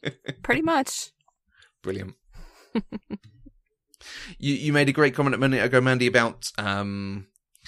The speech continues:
Speaker 2: uh, th-, the, the moral center in Spock.
Speaker 1: Mm-hmm.
Speaker 2: One of the things that's really strange about this is the way McCoy is not used.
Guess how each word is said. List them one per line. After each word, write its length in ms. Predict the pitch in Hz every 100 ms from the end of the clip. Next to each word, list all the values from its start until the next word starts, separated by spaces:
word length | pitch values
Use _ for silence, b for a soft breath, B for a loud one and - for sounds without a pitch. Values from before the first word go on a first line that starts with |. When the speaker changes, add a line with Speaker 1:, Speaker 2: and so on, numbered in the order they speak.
| b b b _ _
Speaker 2:
uh, 180 | - 107
th-, 120 | 120 - -
the, 420 | 120 117 110 98 92
the 80 |
moral 320 | 113 113 113 120
center 480 | - 120 120 147
in 80 | 147
Spock. 420 | 127 - 127 - - - - -
Speaker 1:
Mm-hmm. 280 | 190 190 240 - - - _ - _ _ _ _ - _ - - _ b b b - -
Speaker 2:
One 220 | 139 151
of 60 | 185
the 40 |
things 220 | 180 160
that's 160 | 131 110
really 260 | 127 131 117
strange 300 | 131 120 104
about 220 | 98 85
this 240 | 95 -
is 100 | 90
the 60 | 101
way 160 | 101 110
McCoy 400 | 104 - 107 101
is 100 | 92
not 280 | 104 98 -
used. 680 | 92 101 - - 78 -